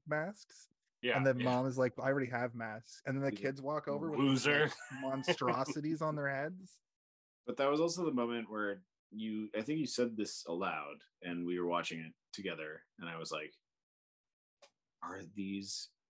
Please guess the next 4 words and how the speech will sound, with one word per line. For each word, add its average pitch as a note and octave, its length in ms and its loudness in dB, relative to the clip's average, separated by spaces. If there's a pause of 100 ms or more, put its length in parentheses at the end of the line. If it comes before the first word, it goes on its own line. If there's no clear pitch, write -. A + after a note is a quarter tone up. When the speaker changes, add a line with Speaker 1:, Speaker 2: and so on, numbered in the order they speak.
(440)
Speaker 3:
masks F2 720 -6
getting D#2+ 480 -2
power D2+ 640 -2
from D#2 560 -6